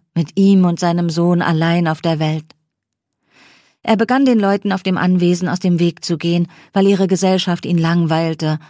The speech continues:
und er nicht einsah, warum sie in den Genuss des Umgangs mit seinem Sohn kommen sollten.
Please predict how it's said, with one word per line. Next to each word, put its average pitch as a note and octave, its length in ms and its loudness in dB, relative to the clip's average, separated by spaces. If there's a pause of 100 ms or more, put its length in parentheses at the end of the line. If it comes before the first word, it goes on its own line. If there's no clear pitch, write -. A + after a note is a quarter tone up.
(220)
und G3 140 -4
er F#3+ 100 0
nicht F#3+ 240 -2
einsah, F3+ 460 0
warum F#3+ 300 0
sie F#3 100 2
in F3 100 0
den E3+ 180 -2
Genuss E3 340 -4
des F#3 180 -6
Umgangs F3+ 520 0
mit E3+ 140 -6
seinem F3+ 320 0
Sohn G3 320 0
kommen E3 320 -2
sollten. D3+ 560 -6